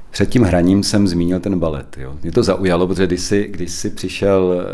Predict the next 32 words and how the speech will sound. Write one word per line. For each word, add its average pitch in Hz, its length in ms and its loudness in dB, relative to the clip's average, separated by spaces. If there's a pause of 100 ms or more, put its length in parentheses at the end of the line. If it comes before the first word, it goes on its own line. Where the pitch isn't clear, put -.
(140)
eh, - 20 -10
na 85 140 -6
fakultu, 98 460 -4
nebo 90 160 0
respektive 87 440 -4
si 87 220 -4
přemýšlel, 87 500 -2
co - 160 -10
budeš 87 320 -4
studovat, 82 420 -4
tak, - 260 -8
eh, 87 120 -2 (1000)
které 90 240 -2
kurzy, 82 460 2 (800)
tak - 200 0
si - 180 2
taky 95 260 2
říkal, 95 440 2
že 95 380 0
jakožto 95 420 -6
student 90 560 -2
máš 95 360 -4
jednu 92 220 -4
povinnost, 87 600 -4
a 90 60 -6
to 92 460 -2
absolvovat 90 480 -2
nějaký 87 320 -6
tělocvičný 87 580 -2
kurz, - 480 -6
<laughs> - 40 -12
jo. - 220 -4